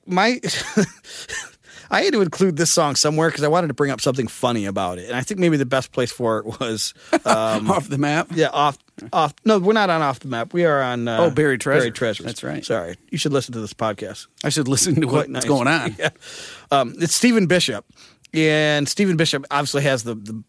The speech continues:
Speaker 1: main hits, you know, On and On and things like that. But he's got the song Save It for a Rainy Day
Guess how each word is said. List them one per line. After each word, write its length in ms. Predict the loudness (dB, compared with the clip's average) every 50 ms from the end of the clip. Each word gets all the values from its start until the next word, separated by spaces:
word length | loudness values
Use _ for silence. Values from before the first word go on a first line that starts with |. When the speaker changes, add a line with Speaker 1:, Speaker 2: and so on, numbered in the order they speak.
| _
Speaker 1:
main 500 | -6 -2 2 4 4 4 4 4 2 0
hits, 420 | 0 -2 -4 -6 -6 -8 -10 -6 -4
you 80 | -4
know, 60 | -2 -2
On 200 | 0 -2 0 0
and 100 | 0 -2
On 280 | -2 -2 -2 -2 -4
and 180 | -6 -8 -10 -10
things 180 | -12 -12 -10
like 120 | -10 -10 -8
that. 160 | -8 -10 -10 -12 -20 -20 -20 -20 -20 -20 -20 _ _ _ _ _ _ _ _ _ _ _ _ _ _ _ _ _ _ _ _
But 200 | -2 0 0 2
he's 120 | 2 0 2
got 240 | 2 0 0 2 0
the 100 | 0 0
song 320 | 2 2 2 2 2 2
Save 260 | 0 0 2 2 0
It 100 | 0 -2
for 180 | 0 0 0 2
a 20 |
Rainy 260 | 2 2 2 0 0
Day 320 | -2 -4 -6 -10 -10 -14